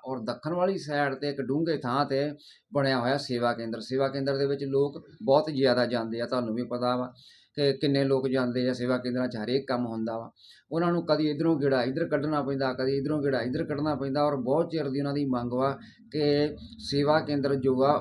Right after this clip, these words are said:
ਉਹ ਤਹਿਸੀਲ ਦਫ਼ਤਰ, ਐਸ ਡੀ ਐਮ ਦਫ਼ਤਰ ਦੇ ਅੰਦਰ ਹੀ ਬਣਾਇਆ ਜਾਵੇ, ਕਿਉਂਕਿ ਪਹਿਲਾਂ ਜਦੋਂ ਸੁਵਿਧਾ ਕੇਂਦਰ ਹੁੰਦੇ ਸੀਗੇ, ਜਦੋਂ ਸੁਖਬੀਰ ਬਾਦਲ ਨੇ ਖੋਲ੍ਹੇ ਆ ਤਾਂ ਉਹ ਸੁਵਿਧਾ ਕੇਂਦਰ ਅੰਦਰ ਹੀ ਹੁੰਦਾ ਸੀ ਇੱਥੇ, ਬਾਅਦ 'ਚ ਉਹਨੂੰ ਇੱਧਰ ਕੱਢ ਮਾਰਿਆ।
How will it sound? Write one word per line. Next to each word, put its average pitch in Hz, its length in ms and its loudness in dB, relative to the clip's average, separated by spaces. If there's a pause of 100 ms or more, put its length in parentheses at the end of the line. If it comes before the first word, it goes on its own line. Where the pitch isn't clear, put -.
(120)
ਉਹ 151 280 6
ਤਹਿਸੀਲ 135 460 0
ਦਫ਼ਤਰ, 131 300 2
ਐਸ 139 220 2
ਡੀ 131 140 4
ਐਮ 127 140 6
ਦਫ਼ਤਰ 131 340 4
ਦੇ 143 220 6 (440)
ਅੰਦਰ 180 260 8
ਹੀ 165 220 6
ਬਣਾਇਆ 139 340 4
ਜਾਵੇ, 117 260 0
ਕਿਉਂਕਿ 156 260 -2
ਪਹਿਲਾਂ 160 280 0
ਜਦੋਂ 170 160 0
ਸੁਵਿਧਾ 156 320 0
ਕੇਂਦਰ 165 260 -2
ਹੁੰਦੇ 151 240 0
ਸੀਗੇ, 160 260 -2 (380)
ਜਦੋਂ 156 400 2
ਸੁਖਬੀਰ 143 360 -2
ਬਾਦਲ 143 280 4
ਨੇ 147 100 0
ਖੋਲ੍ਹੇ 143 340 0
ਆ 190 60 2
ਤਾਂ 190 160 -6
ਉਹ 185 100 -4
ਸੁਵਿਧਾ 139 320 -2
ਕੇਂਦਰ 151 360 -4
ਅੰਦਰ 143 220 0
ਹੀ 147 60 0
ਹੁੰਦਾ 123 240 0
ਸੀ 127 140 -2
ਇੱਥੇ, 170 200 -4
ਬਾਅਦ 139 260 0
'ਚ 147 60 -6
ਉਹਨੂੰ 147 160 0
ਇੱਧਰ 135 180 -2
ਕੱਢ 123 220 -4
ਮਾਰਿਆ। 127 400 -2